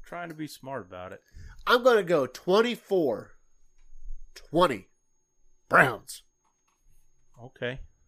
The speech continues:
Speaker 1: Any reason for twenty-four twenty?
Speaker 2: No, I just like the number. Twenty-four
Speaker 1: Okay.
Speaker 2: is my favorite number.
Speaker 1: Okay.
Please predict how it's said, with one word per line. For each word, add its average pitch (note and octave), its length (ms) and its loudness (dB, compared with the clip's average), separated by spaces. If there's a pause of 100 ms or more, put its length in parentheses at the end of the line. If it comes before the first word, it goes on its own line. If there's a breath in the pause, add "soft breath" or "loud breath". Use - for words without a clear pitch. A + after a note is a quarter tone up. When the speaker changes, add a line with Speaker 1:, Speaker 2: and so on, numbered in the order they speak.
(480)
Speaker 1:
Any A#2+ 460 -8
reason C#3 640 -8
for B2 280 -10
twenty-four C#3+ 460 -12
twenty? D#3+ 420 -12 (120)
Speaker 2:
No, F3 360 0 (200)
I D3 140 0
just D3 220 -4
like C#3+ 140 -2
the C3 60 -8
number. G#2+ 420 -8 (120)
Twenty-four D3+ 360 2
Speaker 1:
Okay. C3+ 80 2
Speaker 2:
is C#3 40 -2
my C3 120 0
favorite A2+ 300 -4
number. G2 300 -12 (180)
Speaker 1:
Okay. A2 440 -14